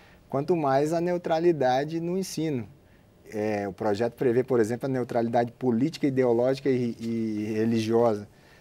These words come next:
Então, nós que somos professores, nós temos nossas convicções, nossas crenças, nós temos a, as nossas ideologias e, é claro, obviamente que nós temos que ensinar conforme aquilo que tá estabelecido na legislação nacional, nos conteúdos das escolas,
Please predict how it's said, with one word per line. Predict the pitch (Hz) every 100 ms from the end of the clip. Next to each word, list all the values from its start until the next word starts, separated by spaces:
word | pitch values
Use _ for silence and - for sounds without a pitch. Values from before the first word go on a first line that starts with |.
| _
Então, | 170 175
nós | 139 156 160
que |
somos | 147 127 120
professores, | - 117 120 113 - 127 170 139
nós | 123 123
temos | 120 135
nossas | 151 147 151
convicções, | - 139 127 135 - 147 120
nossas | 104 98 110 -
crenças, | 117 123 127 123 113 - - - - - - _ -
nós | 104 -
temos | 113 113 127 131 - -
a, | 107 104 101 95 107
as | 107
nossas | 113 - 107 98
ideologias | 101 107 117 127 113 120 151 - - - - - -
e, |
é | 170
claro, | 147 127 135 190 160
obviamente | 120 123 127 127 156
que | 180
nós | 170 160
temos | 147 143
que | 147 151 139
ensinar | 127 120 123 110 135
conforme | - 156 123 - 135 175 143 104 - - - - -
aquilo | 107 110 - 123
que | 139
tá | 139 135
estabelecido | 127 131 117 113 110 - 120 156
na | 165
legislação | 143 117 110 104 - 110
nacional, | 110 101 - 98 104 120 120
nos | 107
conteúdos | - 110 107 107 117 139 127 104
das | 104 95
escolas, | 92 - 117 123 123 113 -